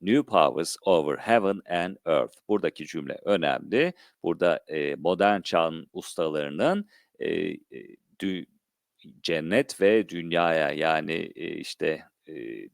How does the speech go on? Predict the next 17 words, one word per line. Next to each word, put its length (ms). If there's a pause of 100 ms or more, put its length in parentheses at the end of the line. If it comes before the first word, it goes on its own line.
doğa 340
üstüne 880
ve 320
dünyaya 520
dair 340
yeni 340
güçlerinin 760
olduğunu 500
belirtiyor. 580 (280)
Tabii 240
Victor 540
çok 260
daha 220
heyecanlanıyor 680
bu 80
cümle 300
sonrasında. 760